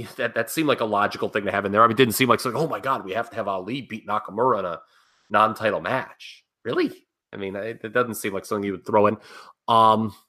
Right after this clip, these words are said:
so yeah, I mean, other, I think other than, like, the last twenty minutes of the show, it didn't really feel like anything was like, "Oh wow, this, this really came out of left field."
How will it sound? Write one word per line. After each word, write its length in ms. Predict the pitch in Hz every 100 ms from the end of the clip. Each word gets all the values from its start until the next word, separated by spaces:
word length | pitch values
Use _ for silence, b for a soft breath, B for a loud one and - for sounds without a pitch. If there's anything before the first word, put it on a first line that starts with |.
| _ _ _ _ -
so 120 | 160
yeah, 240 | 139 247
I 80 | 196
mean, 120 | 123
other, 200 | 123 220
I 100 | 240
think 200 | 147 226 - -
other 180 | 156 175
than, 160 | 139
like, 180 | 110 107
the 80 | 110
last 400 | 107 131 143 -
twenty 260 | - 170 143
minutes 240 | 143 135
of 40 |
the 60 | 104
show, 260 | - 190 220
it 180 | -
didn't 280 | - 214 240
really 260 | 135 147 107
feel 760 | - - 117 202 190 80 78 _ b b b _ -
like 520 | 113 113 95 95 - _ _ _ _ _ _ _ _ _ _ _ _ _ _ _ _ _ _ _ _ _ _ 120
anything 480 | 120 113 - 110
was 120 | 95 -
like, 120 | -
"Oh 80 | 120
wow, 240 | 120 123
this, 160 | 110 123
this 280 | 123 120 -
really 160 | 101 82
came 260 | - 98 82
out 80 |
of 80 | 78
left 200 | 80 -
field." 400 | 87 90 143 -